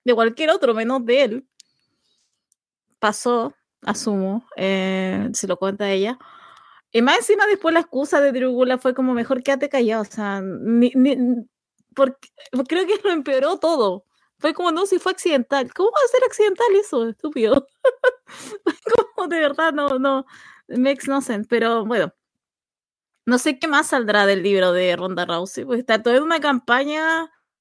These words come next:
para que lo compren, entonces por favor, <laughs> compren el libro. Eh, pero más allá de eso, es una, es una lástima,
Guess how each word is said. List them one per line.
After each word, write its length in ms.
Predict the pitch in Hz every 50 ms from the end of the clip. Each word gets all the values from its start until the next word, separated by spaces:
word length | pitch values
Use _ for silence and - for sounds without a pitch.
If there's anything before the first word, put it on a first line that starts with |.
| _ _ _ _ _ _ _ -
para 200 | - 254 254 240
que 100 | 247 233
lo 100 | 226 220
compren, 560 | 226 269 302 285 233 - 196 202 220 240 269 -
entonces 340 | 240 220 - 226 240 - 262
por 140 | 233 247 220
favor, 380 | - - 220 196 208 240 262 -
<laughs> 240 | 294 285 - - -
compren 260 | 254 - 262 226 214
el 140 | 226 220 202
libro. 300 | 202 190 190 208 240 _ _ _ _ _ _ _ _ _ _ _ _ _ - _ _ -
Eh, 340 | 220 233 220 208 208 220 _
pero 480 | - 262 277 311 330 339 330 330 330 320
más 220 | 320 269 269 269
allá 220 | 277 262 294 294 277
de 100 | 277 285
eso, 220 | 320 - - -
es 100 | 311 311
una, 260 | 320 330 320 330 311 -
es 120 | - 269 339
una 200 | 359 339 330 311
lástima, 580 | 277 285 285 - 294 277 277 294 311 339 349